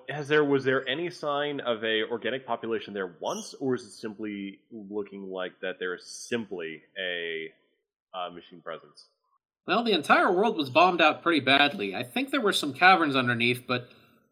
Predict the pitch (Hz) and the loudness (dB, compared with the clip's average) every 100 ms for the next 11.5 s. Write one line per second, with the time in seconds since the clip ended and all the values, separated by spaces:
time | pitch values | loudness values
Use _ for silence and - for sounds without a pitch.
0 | - - 202 175 165 120 - 170 - 143 | -2 4 6 6 4 2 4 2 4 2
1 | 143 120 127 120 120 120 101 - _ _ | 2 2 2 4 4 4 -2 -10 _ _
2 | _ _ _ _ 110 104 98 98 - 127 | _ _ _ _ -8 -6 -6 -8 -12 -6
3 | 135 147 147 139 135 131 117 - 117 107 | -4 -4 -4 -2 0 0 -2 -8 -8 -8
4 | 113 104 104 101 101 95 95 104 107 113 | -8 -8 -4 -4 -2 -2 -4 -6 -6 -6
5 | 139 139 147 143 131 - 113 - 110 98 | -6 -6 -8 -8 -10 -10 -12 -6 -6 -6
6 | - 113 101 95 92 - 107 117 - 139 | -10 -4 -2 0 -2 -2 -4 -4 -4 -2
7 | 147 147 120 110 104 101 101 104 107 98 | -2 -2 -4 -4 -4 -6 -8 -8 -8 -12
8 | _ - 98 90 87 104 104 95 - 101 | _ -6 -4 -4 -6 -8 -6 -8 -10 -16
9 | 92 90 90 85 85 90 82 80 73 73 | -16 -16 -16 -16 -16 -20 -20 -20 -18 -18
10 | 73 - _ _ _ _ _ - 123 156 | -20 -20 _ _ _ _ _ -6 -4 0
11 | 160 190 165 156 | 0 2 0 -4